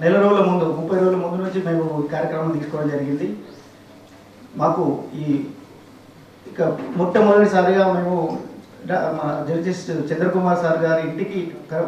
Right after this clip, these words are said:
వన్ మంత్ క్రితం వెళ్ళడం జరిగింది. ఎందుకంటే వారికి చాలా ప్రజా సంఘాలు, ప్రజా సంఘాలతో వారికి ప్ర-, పొగుడు ఉంది కాబట్టి ఈ డిసెంబర్ పది అనేది ఇంపార్టెంట్ డే కాబట్టి వారి యొక్క సమయం కావాలి. వారు ఎప్పటి నుంచో మేము గత రెండు సంవత్సరాల నుంచి అనుకుంటున్నాం.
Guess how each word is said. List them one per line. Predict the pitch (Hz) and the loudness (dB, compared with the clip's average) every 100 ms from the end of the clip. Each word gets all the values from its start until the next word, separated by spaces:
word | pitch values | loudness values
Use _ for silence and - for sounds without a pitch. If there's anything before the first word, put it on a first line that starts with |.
| 151 | 0
వన్ | 160 | 0
మంత్ | 175 196 | 2 2
క్రితం | 208 170 170 | 0 0 0
వెళ్ళడం | 160 170 170 | 4 4 4
జరిగింది. | 151 143 143 196 - - - - 151 | 0 -2 -4 -6 -10 -16 -20 -18 -8
ఎందుకంటే | 185 196 196 | -2 0 2
వారికి | 180 175 175 180 170 175 | 2 0 0 -2 0 2
చాలా | 190 | 4
ప్రజా | 196 170 185 | 6 6 4
సంఘాలు, | 190 185 175 180 185 190 - - - - - - | 4 4 6 6 6 2 -4 -10 -12 -16 -12 0
ప్రజా | 151 196 | 4 4
సంఘాలతో | 175 175 180 175 | 2 2 2 2
వారికి | 170 165 165 165 151 139 - - - - | 2 2 2 0 -2 -2 -4 -12 -16 0
ప్ర-, | - 165 165 165 | 6 6 6 6
పొగుడు | 180 180 | 8 8
ఉంది | 175 180 | 6 6
కాబట్టి | 170 180 180 165 156 | 4 2 0 -2 -4
ఈ | 170 165 | -4 -4
డిసెంబర్ | 165 202 208 | 0 2 2
పది | 196 | 2
అనేది | 180 180 | 2 2
ఇంపార్టెంట్ | 170 180 190 180 165 180 | 2 4 2 2 2 4
డే | 170 170 | 4 4
కాబట్టి | 165 165 170 185 165 151 - - - 151 | 4 4 2 0 0 -4 -8 -14 -12 0
వారి | 175 | 2
యొక్క | 180 175 175 156 151 - - - - - - - | 2 2 4 6 6 2 -6 -16 -18 -18 -18 2
సమయం | 175 208 240 220 185 | 8 10 10 10 6
కావాలి. | 180 185 190 185 180 160 | 6 8 10 10 6 4
వారు | 165 165 165 | 4 6 6
ఎప్పటి | 220 | 6
నుంచో | 214 214 196 | 6 6 6
మేము | 180 175 | 4 6
గత | 165 | 6
రెండు | 170 170 | 6 4
సంవత్సరాల | 175 180 190 185 | 4 2 2 4
నుంచి | 180 | 4
అనుకుంటున్నాం. | 165 175 170 160 165 - | 4 6 6 4 4 0